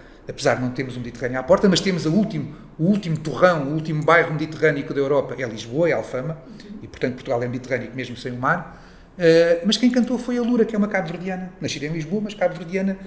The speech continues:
cantou em crioulo, cantou depois em português, com um jamaicano, com um brasileiro, e, portanto, no Dia de Portugal cantou uma cabo-verdiana,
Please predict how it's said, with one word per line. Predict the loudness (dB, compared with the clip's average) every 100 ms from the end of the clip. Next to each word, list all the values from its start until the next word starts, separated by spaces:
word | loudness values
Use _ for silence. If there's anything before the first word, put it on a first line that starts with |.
| -18 -6
cantou | -2 0 2
em | 2
crioulo, | 4 6 6 4
cantou | 2 -4 -4
depois | -2 -4
em |
português, | -6 -4 -2 0 -4
com | -6 -4
um | 2
jamaicano, | 4 4 2 2 2
com | -2 -2
um |
brasileiro, | -4 -4 -2 0 0 -4 -10 -18 -6
e, | -4
portanto, | 2 2 4
no | 2
Dia | 4 0
de | -2
Portugal | -8 -2 0 0 -2
cantou | -4 -2
uma | -2
cabo-verdiana, | -2 -4 -4 -4 -4 -4 -6